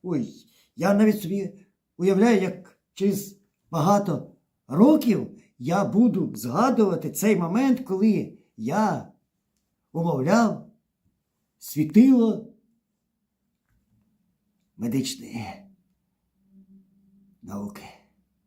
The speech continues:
Це неймовірно. І вам потрібно їхати поступати. Вступайте до Львову, е, а краще всього, е, до Києва. Я вам дам найкращі рекомендації, і я певен в цьому. Не посміхайтеся, я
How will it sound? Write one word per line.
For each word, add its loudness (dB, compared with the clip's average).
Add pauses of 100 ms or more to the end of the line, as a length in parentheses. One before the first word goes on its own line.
(560)
Це -10
неймовірно. -4 (380)
І 0
вам -4
потрібно -6
їхати -8 (240)
поступати. -18 (760)
Вступайте -10 (220)
до 6
Львову, -2 (120)
е, -12
а -8
краще 0
всього, 0
е, -14
до -4
Києва. 2
Я 0
вам 2
дам 4
найкращі 2
рекомендації, 0
і 2
я 0 (400)
певен 2
в -8
цьому. 0 (680)
Не -4
посміхайтеся, 0
я -8